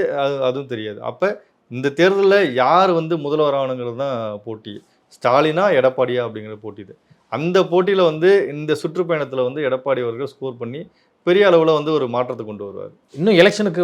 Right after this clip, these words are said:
Speaker 2: ஒரு எட்டு மாசம் கிட்ட வந்து இருக்கு. ஏன் இப்பவே எல்லா கட்சிகளுமே வந்து இப்பவே தேர்தலுக்கு ஆயத்தமாகறாங்கன்னு நினைக்கிறீங்க?
Speaker 1: இல்லக்கா, அதாவது இதுவரைக்கும் நடந்த தேர்தல்ல இந்த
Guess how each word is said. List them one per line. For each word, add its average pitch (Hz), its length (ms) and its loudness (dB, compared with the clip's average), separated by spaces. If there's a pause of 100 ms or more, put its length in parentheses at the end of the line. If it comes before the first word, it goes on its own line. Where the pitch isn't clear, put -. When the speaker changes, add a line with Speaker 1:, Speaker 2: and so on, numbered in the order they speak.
Speaker 2:
ஒரு 139 120 -2 (120)
எட்டு 139 280 -2
மாசம் 151 300 0
கிட்ட 127 200 -6
வந்து 120 200 -4
இருக்கு. 101 360 -10
ஏன் 196 220 6
இப்பவே 175 400 2
எல்லா 143 240 4
கட்சிகளுமே 147 600 -2
வந்து 120 260 -6 (100)
இப்பவே 135 240 -2
தேர்தலுக்கு 120 500 0
ஆயத்தமாகறாங்கன்னு 101 680 -6
நினைக்கிறீங்க? 87 200 -20
Speaker 1:
இல்லக்கா, 113 260 -12 (300)
அதாவது 127 260 -2
இதுவரைக்கும் 139 580 0
நடந்த 139 220 -2
தேர்தல்ல 127 480 -4 (380)
இந்த 127 320 -6